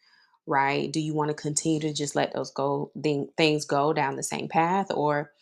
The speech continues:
do you need to make a turn, right? Do you need to straighten up, get back on the narrow path? Um, and then once you do that, I believe that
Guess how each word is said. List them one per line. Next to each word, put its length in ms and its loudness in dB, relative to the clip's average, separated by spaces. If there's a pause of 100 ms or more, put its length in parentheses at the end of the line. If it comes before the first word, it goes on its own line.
(520)
do 120 2
you 160 2
need 140 0
to 60 0
make 180 -2
a 60 -6
turn, 500 -2 (100)
right? 300 2
Do 80 -4
you 120 -4
need 140 -2
to 60 -4
straighten 400 0
up, 260 -2
get 140 -2
back 180 0
on 140 -2
the 60 -6
narrow 300 -2
path? 420 -2 (1120)
Um, 600 -2 (760)
and 140 12
then 140 10
once 280 4
you 80 2
do 220 6
that, 220 4
I 100 2
believe 500 2
that 400 0